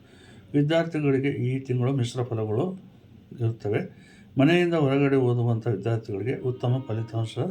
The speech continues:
ಇರುತ್ತದೆ. ಕುಟುಂಬದಲ್ಲಿ ತಪ್ಪು ಗ್ರಹಿಕೆಗಳು, ಗ್ರಹಿಕೆಗಳು ಕಂಡರೂ ಸಹ ಶೀಘ್ರದಲ್ಲಿ ಪರಿಹಾರವನ್ನು ಕಾಣುತ್ತೀರಿ. ಪ್ರೇಮ ಸಂಬಂಧಗಳನ್ನು ಎಚ್ಚರಿಕೆಯಿಂದ ನಿರ್ವಹಿಸಬೇಕಾಗುತ್ತದೆ.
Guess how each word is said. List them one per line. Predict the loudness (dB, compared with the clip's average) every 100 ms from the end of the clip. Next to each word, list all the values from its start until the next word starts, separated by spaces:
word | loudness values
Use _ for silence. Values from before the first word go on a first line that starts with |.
| 0
ಇರುತ್ತದೆ. | 0 -2 -6 -8 -12 -20 -20 -20 -20 -12 -4
ಕುಟುಂಬದಲ್ಲಿ | 2 4 4 2 -2
ತಪ್ಪು | 0 -2 -2
ಗ್ರಹಿಕೆಗಳು, | -2 0 0 -2 -4 -4 -6 -16 -12 0
ಗ್ರಹಿಕೆಗಳು | 2 4 2 -2 -2
ಕಂಡರೂ | -2 -2 -2 -2 -2
ಸಹ | -2 -2 -2 -8 -20 -20 -20 -4
ಶೀಘ್ರದಲ್ಲಿ | 0 2 2 2 0
ಪರಿಹಾರವನ್ನು | -2 -2 0 2 2 0 -2
ಕಾಣುತ್ತೀರಿ. | -2 -4 -4 -4 -4 -6 -14 -20 -20 -20 -20 -20 0
ಪ್ರೇಮ | 2 4 2
ಸಂಬಂಧಗಳನ್ನು | 2 4 4 2 0 -2 -2
ಎಚ್ಚರಿಕೆಯಿಂದ | -2 0 0 0 -2
ನಿರ್ವಹಿಸಬೇಕಾಗುತ್ತದೆ. | -2 -2 -2 2 2 0 -4 -4 -4 -4 -4 -6